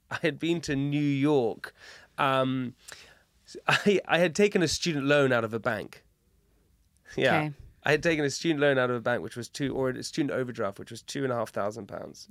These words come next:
Speaker 2: Okay.
Speaker 1: And I used it to take my girlfriend at the time to New York,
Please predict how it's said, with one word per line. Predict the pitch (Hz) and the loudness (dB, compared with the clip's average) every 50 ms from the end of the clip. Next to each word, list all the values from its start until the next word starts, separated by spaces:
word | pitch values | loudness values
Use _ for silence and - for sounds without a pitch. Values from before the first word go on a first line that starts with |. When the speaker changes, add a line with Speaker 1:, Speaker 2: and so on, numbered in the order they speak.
| - - | -16 -16
Speaker 2:
Okay. | 160 - - - 160 151 143 - - - - - - - - - - - - - - | -16 -14 -12 -10 -10 -10 -10 -12 -16 -20 -20 -18 -14 -10 -8 -8 -8 -8 -12 -4 2
Speaker 1:
And | 139 139 139 135 | 4 4 6 6
I | 135 | 4
used | 139 143 151 151 135 - | 4 4 2 -2 -2 -2
it | - - - | -4 -4 -4
to | - | -4
take | - 135 127 - | -4 -4 -2 -2
my | 123 123 | -2 -2
girlfriend | 117 131 127 127 202 196 | 0 0 2 2 2 0
at | - | -2
the | 104 | -4
time | 104 120 113 110 | -4 -4 -4 -4
to | 107 113 | -4 -4
New | 113 110 | -6 -4
York, | 110 104 90 65 - - - | -2 -2 -4 -4 -6 -12 -20